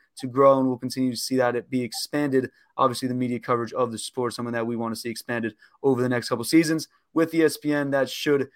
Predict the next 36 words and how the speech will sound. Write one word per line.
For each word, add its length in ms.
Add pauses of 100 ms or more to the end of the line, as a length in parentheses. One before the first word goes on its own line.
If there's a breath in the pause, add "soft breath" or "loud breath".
(160 soft breath)
uh, 320
not 320
be 100
too 220
difficult, 580 (220 soft breath)
uh, 220
to 140
make 240
happen. 360 (360 soft breath)
Continuing 440
on 200
here 260
with, 260
uh, 180
kind 160
of 100
our 120
P 200
L 140
O 140
transactions, 720
the 80
Cannons 500
today 640 (240 soft breath)
made 180
a 80
couple 540 (120)
signings. 600
They 160
added 300
faceoff 520
man 300
Alex 380
Woodall, 420
who 160
was 460